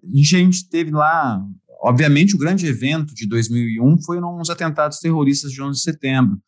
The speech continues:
Mas no primeiro semestre de dois mil e um, logo que eu ingressei na universidade,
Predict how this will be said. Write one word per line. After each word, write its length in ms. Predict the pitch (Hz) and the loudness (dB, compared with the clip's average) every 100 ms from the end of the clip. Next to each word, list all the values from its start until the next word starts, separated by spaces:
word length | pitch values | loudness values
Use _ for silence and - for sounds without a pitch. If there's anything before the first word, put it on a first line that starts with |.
| _ _ _ | _ _ _
Mas 240 | 110 123 | 0 2
no 140 | 139 170 | 4 2
primeiro 460 | 170 147 156 214 | 2 2 2 0
semestre 920 | 202 - 165 127 120 143 156 - 107 | -2 -2 0 2 2 0 -2 -6 -8
de 80 | 104 | -6
dois 220 | 107 107 | -2 0
mil 120 | 107 120 | 4 4
e 120 | 120 | 4
um, 100 | 127 | 4
logo 320 | 123 151 180 | 4 2 0
que 100 | 180 | 0
eu 60 | 156 | 2
ingressei 760 | 151 131 117 - - 131 131 | 2 0 0 -2 -2 -4 -2
na 200 | 120 107 | 0 0
universidade, 880 | 104 98 101 - - 123 139 120 | -2 -4 -4 -6 -2 0 0 -2